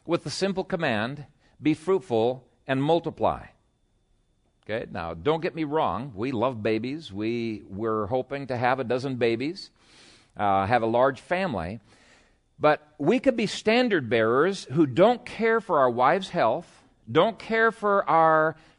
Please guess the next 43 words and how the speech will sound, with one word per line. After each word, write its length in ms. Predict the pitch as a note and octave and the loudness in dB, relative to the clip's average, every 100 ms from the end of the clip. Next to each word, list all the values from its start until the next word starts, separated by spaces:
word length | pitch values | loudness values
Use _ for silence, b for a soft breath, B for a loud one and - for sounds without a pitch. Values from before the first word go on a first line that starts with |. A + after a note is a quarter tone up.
| _ | _
children 480 | - A3+ G3+ D3+ | 4 4 6 2
and 100 | D3 | 0
how 220 | C3 F3 F#3+ | 2 2 4
they're 200 | G3 F3 | 2 0
growing 420 | C#3 F3 F3 E3+ | 2 4 4 2
up 200 | F3+ D#3+ | 0 0
and 100 | C3+ | -2
the 80 | A#2+ | 0
way 240 | C3 F#3+ | 2 2
in 140 | G3+ | 2
which 240 | E3+ F3 - | -2 -4 -4
we 180 | E3 D#3+ | -2 -2
apply 360 | - G#3 G#3+ | -2 -2 -2
it. 100 | B2+ | -2
Instead 340 | A#2 - G#3 A#3 | -6 -6 -2 -2
of 80 | |
looking 300 | A3 G#3+ F#3 | 0 -2 0
at 80 | C#3+ | -2
how 280 | C#3+ C3+ A#2+ - | 0 0 -2 2
all 320 | E3+ A#3 B3+ | 6 8 8
the 140 | B3 | 6
Scripture 960 | A3+ - - A#3 - - G2 F#2 A#2+ E3+ b b | 0 -6 -4 -4 -4 -6 -4 -2 -2 -6 b b
interprets 680 | D3 - G#3+ A3 D3 - | -8 -2 0 0 -2 -8
this, 420 | - G2 F#2+ G#2+ - b b | -6 -2 -2 -4 -14 b b
we 100 | A2+ | -8
just 280 | G2+ D#3 D3+ | -2 -2 -2
wave 340 | B2+ C3+ C3+ | 0 2 2
the 100 | A#2 | -2
rule. 380 | A#2+ D3 B2+ - - _ _ _ _ _ | -2 2 2 0 -8 _ _ _ _ _
You 180 | - D3+ | -2 0
can 140 | F3 F3 | 2 4
be 100 | F3 | 2
a 60 | |
standard 600 | D#3+ - F3+ G3+ F#3+ D3 | 2 -2 0 2 0 -2
bearer 320 | A2 G#2 B2+ | 0 2 2
when 200 | D#3+ C3+ | 0 -2
it 80 | D3 | -2
comes 280 | - D#3 D#3 | -2 -4 -4
to 100 | - | -10
the 100 | C3+ | -12
commands 420 | - C#3+ C#3 C#3+ - | -10 -6 -4 -6 -10
to 100 | D#3+ | -14
fast 600 | - G#3+ D#3 F2+ - | -8 -6 -6 -8 -18